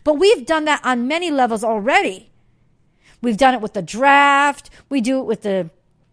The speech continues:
the death penalty. We do it on many decisions, but at least the death penalty is usually, like, a jury of your peers. Right? And at least the draft is usually a decision made by Congress and Senate and the president and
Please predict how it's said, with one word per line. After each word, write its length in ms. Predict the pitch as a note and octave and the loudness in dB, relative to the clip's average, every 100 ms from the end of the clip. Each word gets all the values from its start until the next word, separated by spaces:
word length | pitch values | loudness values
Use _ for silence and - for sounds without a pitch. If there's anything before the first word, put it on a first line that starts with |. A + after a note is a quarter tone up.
| _ _ - | _ _ -8
the 100 | A#3+ | -4
death 380 | A3+ D#4 D4+ - | 2 4 4 2
penalty. 520 | - D4 D4 - D4+ | -4 -2 -2 -4 -4
We 140 | D4 E4 | -2 -2
do 180 | F4 F#4+ | 0 0
it 100 | D#4 | 2
on 340 | B3+ B3+ C4+ | 0 0 0
many 220 | D#4+ F4+ | 0 0
decisions, 240 | D#4+ D#4 B3+ | -2 -6 -2
but 100 | C#4 | 0
at 100 | D4 | 0
least 220 | G4 A#4 | -4 -6
the 80 | F#4 | -6
death 320 | A#3 C4+ - | -2 -4 -4
penalty 460 | D#4+ D#4+ D#4+ E4+ D#4+ | -8 -8 -6 -6 -6
is 160 | A#3+ | -6
usually, 300 | C4 C#4+ C#4+ | -6 -6 -6
like, 380 | C4 B3+ B3 B3 _ - - | -2 0 0 -6 _ -20 -10
a 80 | A3+ | -8
jury 340 | C4+ D4+ C#4+ | -2 0 0
of 100 | A#3+ | 0
your 120 | G#3 | -4
peers. 680 | - D4+ D#4 A3+ D3 D#3 - _ _ _ _ _ _ _ _ _ _ _ _ _ _ _ _ _ _ _ - | -6 -4 -2 -2 -6 -16 -18 _ _ _ _ _ _ _ _ _ _ _ _ _ _ _ _ _ _ _ 0
Right? 340 | B3 C4+ C#4 - | 4 4 2 -2
And 120 | C4+ | -4
at 120 | C4+ | -2
least 320 | D#4+ F#4+ - | -2 -2 -2
the 60 | B3+ | -6
draft 720 | F#3 A3 C4 F4 B3+ A3 - | -6 -4 0 0 0 -4 -4
is 140 | B3 A#3 | -6 -4
usually 260 | D4 C#4 | -4 -4
a 40 | B3 | -6
decision 540 | A3+ - C#4 B3 B3 | -6 -6 -6 -6 -6
made 300 | B3+ B3+ G#3+ | -4 -4 -4
by 240 | A#3+ G#3+ | -2 -2
Congress 640 | F#3+ - D4 D4+ D4 C#4 C4 | -4 -4 -4 -2 0 0 0
and 220 | B3 C#4+ | -6 -6
Senate 440 | - D4 C#4 C#4 C4+ | -4 -2 0 -2 -4
and 160 | C#4 D4+ | -6 -6
the 40 | |
president 600 | - C#4+ C#4 B3+ A#3+ A#3 | -4 -2 -2 -2 -6 -6
and 100 | A#3 | -8